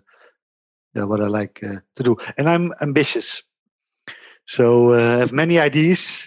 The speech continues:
They pop up. Uh, there's also a pitfall for me. I have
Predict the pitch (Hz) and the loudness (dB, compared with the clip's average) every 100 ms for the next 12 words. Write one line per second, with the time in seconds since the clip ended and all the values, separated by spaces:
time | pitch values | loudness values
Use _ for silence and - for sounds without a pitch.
0 | _ 131 117 120 147 143 135 - 131 127 | _ -4 -2 0 0 0 -2 0 2 4
1 | 127 135 165 196 - - 123 135 143 - | 4 4 2 -2 -14 -2 0 2 0 2
2 | 131 120 120 117 113 - _ 120 - 160 | 2 4 2 2 0 -4 _ -2 2 2
3 | 151 156 151 175 151 123 117 110 110 | 2 0 0 0 -2 -8 -4 -2 -2